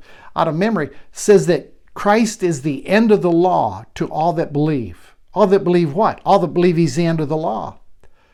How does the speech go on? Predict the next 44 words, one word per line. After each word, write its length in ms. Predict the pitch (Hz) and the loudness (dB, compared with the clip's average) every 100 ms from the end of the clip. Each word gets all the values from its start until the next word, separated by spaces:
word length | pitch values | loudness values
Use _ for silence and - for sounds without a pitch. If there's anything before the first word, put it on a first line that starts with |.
| _ _ _ - | _ _ _ -2
When 140 | 170 | 2
you 140 | 240 | 4
extract 480 | 277 - 247 226 220 | 2 -2 2 2 2
the 80 | 180 | 0
law 500 | 156 220 233 156 147 | 0 0 0 0 0
out, 140 | 151 | -2
it 100 | 156 | -6
stops 480 | - - 208 226 - | -10 -4 -2 -2 -2
you 120 | 220 | -4
from 200 | 214 175 | -2 -4
jumping 380 | 143 202 196 170 | 0 2 0 -4
through 160 | - 185 | -2 0
the 140 | 165 | 0
hoops. 300 | 170 208 - | 2 0 -2
It 60 | 131 | -12
stops 400 | - 202 214 - | -4 -2 -2 -4
you 80 | 196 | -6
from 220 | 180 143 | -6 -6
trying 240 | 196 190 | -4 -4
to 80 | 165 | -4
meet 160 | 175 143 | -4 -6
a 40 | |
certain 320 | 135 180 180 | -6 -8 -8
criteria 680 | - 165 165 - 247 254 160 - - - | -8 -6 -6 -6 -6 -4 -6 -10 -12 -2
to 80 | |
be 180 | 180 180 | 2 2
ex-, 300 | 170 - - - - | 2 -2 -12 -10 -6
a-, 440 | 180 160 190 - | -6 -4 -6 -4
a-, 40 | |
accepted. 800 | 185 - - 240 269 - 113 - - - - - - - _ _ _ - | -8 -6 -4 -4 -4 -10 -12 -14 -20 -20 -20 -20 -20 -20 _ _ _ -18
Your 140 | - 185 | -2 2
whole 180 | 240 247 | 4 4
life 280 | 269 277 | 2 0
takes 260 | - 185 - | 2 0 2
on 160 | 180 151 | -2 -2
a 60 | |
different 440 | 135 196 202 165 135 | 0 0 0 -6 -4
demeanor. 640 | 165 170 214 180 113 - - _ _ _ _ _ _ _ - - - - | -2 2 2 2 -2 -14 -20 _ _ _ _ _ _ _ -20 -20 -20 -6
There's 180 | 165 - | -4 0
some, 280 | 247 254 - - | 0 0 -2 4
there 120 | 202 | 6
was 160 | 160 | 6
a 60 | 156 | 2
shift. 680 | - - - 269 180 - | 0 -2 2 4 2 -2